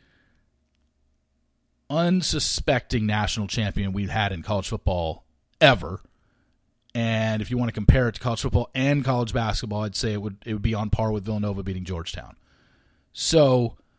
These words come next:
now, will they? Look, I, like I've, I've talked about a hundred times, it, it, I don't know who's gonna win the game. If I did, I'd be a millionaire. What I can say is this. I would be surprised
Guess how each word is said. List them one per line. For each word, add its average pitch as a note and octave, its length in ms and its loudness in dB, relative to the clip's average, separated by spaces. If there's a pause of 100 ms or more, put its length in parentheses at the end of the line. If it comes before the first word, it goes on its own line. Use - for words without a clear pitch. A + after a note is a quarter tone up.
(480)
now, A#2 300 -2
will G#3+ 280 8
they? A3 380 4 (120)
Look, A#2+ 360 -6 (800)
I, C3+ 180 -4
like D3 180 0
I've, C#3 180 0
I've D3 140 2
talked D3 240 4
about B2+ 240 2
a A#2+ 40 -2
hundred B2 300 -2
times, D#2 540 -8
it, C#3 180 -6
it, D3 180 -8 (140)
I D#3+ 120 0
don't E3 240 0
know B2+ 120 2
who's A#2+ 160 0
gonna A2 140 0
win G#2 140 -2
the F#2 60 -6
game. E2+ 200 -12
If F2+ 100 -8
I A#2+ 80 0
did, C#3 380 4
I'd A#2 240 -2
be A2 100 0
a G2+ 60 0
millionaire. D2+ 420 -8 (800)
What G3 200 6
I G3+ 80 8
can A3 280 4
say F#3 220 6
is C#3 160 2
this. A2 360 -2 (140)
I F#3 140 8
would G3+ 220 4
be F3+ 120 0
surprised B2+ 1200 2